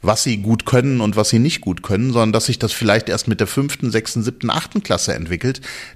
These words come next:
Das würde natürlich einen Komplettumbau des Schulsystems, äh, erfordern. Da stimme ich dem Schulleiter zu. Ja, am besten wäre tatsächlich eine Schule und wir haben genug Ressourcen, Lehrkräfte, Räume, Mittel,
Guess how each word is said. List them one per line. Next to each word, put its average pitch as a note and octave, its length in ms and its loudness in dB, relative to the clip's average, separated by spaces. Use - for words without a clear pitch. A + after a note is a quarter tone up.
Das G#2 280 2
würde A2 460 4
natürlich C3+ 480 0
einen A#2 220 2
Komplettumbau A2+ 720 0
des G#2 120 0
Schulsystems, F#2+ 840 -2
äh, D#2+ 280 -4
erfordern. G#2+ 640 0
Da G2+ 120 4
stimme B2+ 240 2
ich C3 80 2
dem B2+ 140 2
Schulleiter B2 420 4
zu. D#3 260 0
Ja, F2+ 380 2
am F2+ 220 -4
besten G2 340 2
wäre G#2+ 260 2
tatsächlich A2 600 -2
eine G2+ 260 2
Schule G#2+ 520 0
und G#2+ 160 0
wir G2 120 4
haben G#2 260 2
genug G#2 520 -2
Ressourcen, A#2 840 -2
Lehrkräfte, A2+ 800 -2
Räume, G#2 720 2
Mittel, A2 640 0